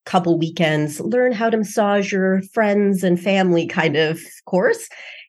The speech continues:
and changed everything for me. So, um, didn't end up going to university at that time,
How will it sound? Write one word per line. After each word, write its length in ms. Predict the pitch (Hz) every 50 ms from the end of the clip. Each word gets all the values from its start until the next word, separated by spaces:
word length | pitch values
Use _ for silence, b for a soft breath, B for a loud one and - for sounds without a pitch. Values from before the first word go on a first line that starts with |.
| B _ -
and 420 | 196 196 190 190 196 190 190 190 175 185 - _ _ _ _ _ -
changed 600 | - 175 170 185 202 196 196 - - - - - - - _ _ -
everything 280 | 226 311 359 294 151
for 120 | 117 - 147
me. 140 | 113 - 147 - _ _ _ _
So, 540 | - - 165 139 135 135 135 123 113 - - _ _ _ _ _ _ _ _ _ _ _ -
um, 680 | 135 135 131 131 123 120 135 127 131 127 127 135 131 - _ _
didn't 240 | - 175 196 202 -
end 140 | 170 185 175
up 100 | 175 175
going 160 | 175 165 160
to 100 | 160 165
university 400 | 165 156 147 143 170 170 - 156
at 100 | 147 135
that 160 | - 143 156 -
time, 280 | - 208 196 226 269